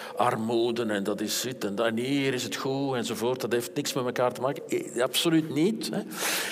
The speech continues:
Ik vind dat artsen hier, allee, dat is echt waar, worden ook door de gemeenschap betaald, hè. Zij worden door de gemeenschap opgeleid. Al-, als ik aan de universiteit kon studeren, is dat omdat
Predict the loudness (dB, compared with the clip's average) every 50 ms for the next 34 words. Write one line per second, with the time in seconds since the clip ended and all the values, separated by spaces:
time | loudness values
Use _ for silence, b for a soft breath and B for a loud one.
0 | B B B -4 -2 0 4 4 4 4 4 2 2 2 -4 -6 4 4 4 4
1 | 6 2 2 2 2 2 0 0 -2 0 0 0 0 0 -2 -2 -4 -4 -6 B
2 | B B B B B B B B -4 -2 0 0 -2 -2 -4 -4 -4 -2 -2 -2
3 | -2 -2 0 0 0 0 0 -2 0 0 0 0 0 0 2 2 2 4 2 0
4 | 2 2 2 2 4 4 4 2 4 2 0 2 2 0 0 0 -4 -2 -2 0
5 | 2 0 2 2 0 -2 0 0 0 0 0 -6 -10 -6 -2 4 4 4 4 4
6 | 2 2 2 0 -2 -2 -2 -2 -2 -4 -2 0 0 0 2 2 2 0 2 4
7 | 2 2 2 4 4 4 4 4 4 2 2 4 2 2 0 2 0 -2 -4 -4
8 | -4 -2 0 0 0 0 0 0 0 0 0 0 2 2 2 2 2 0 0 0
9 | 0 0 2 4 6 6 6 6 4 4 4 2 2 2 2 2 2 2 0 0
10 | -2 -6